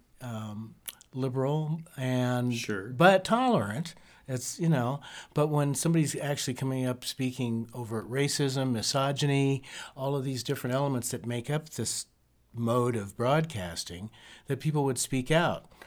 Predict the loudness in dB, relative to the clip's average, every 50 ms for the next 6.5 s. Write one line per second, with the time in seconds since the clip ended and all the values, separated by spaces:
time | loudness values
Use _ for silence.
0 | -20 -20 -20 _ _ _ _ _ -10 -6 -2 0 2 2 2 0 0 -2 -4 -4
1 | 0 4 4 4 4 4 2 0 0 -2 -2 -4 0 2 4 6 6 6 6 4
2 | 2 0 -6 -10 -14 _ _ _ _ _ _ _ _ _ _ _ _ -12 -10 -8
3 | -8 -8 -10 -10 -8 -4 -2 0 2 2 4 4 4 6 6 6 6 8 8 10
4 | 8 8 8 4 0 -2 -2 0 4 4 6 6 6 4 2 4 4 4 4 4
5 | 4 4 4 4 4 2 0 -2 -2 -2 -2 -2 0 0 0 0 2 2 4 4
6 | 4 4 2 0 0 0 0 -2 -2 -4